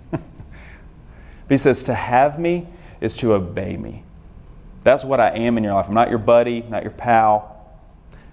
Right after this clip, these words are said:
I'm your king. Kings rule and kings reign.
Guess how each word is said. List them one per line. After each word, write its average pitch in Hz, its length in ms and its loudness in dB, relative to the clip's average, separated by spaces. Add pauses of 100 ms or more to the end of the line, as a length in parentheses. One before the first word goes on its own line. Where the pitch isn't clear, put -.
(240)
I'm 113 80 -4
your 101 80 -2
king. - 340 -6 (2000)
Kings 131 280 0
rule 127 560 0 (140)
and 82 100 -12
kings 98 240 -6
reign. - 260 -10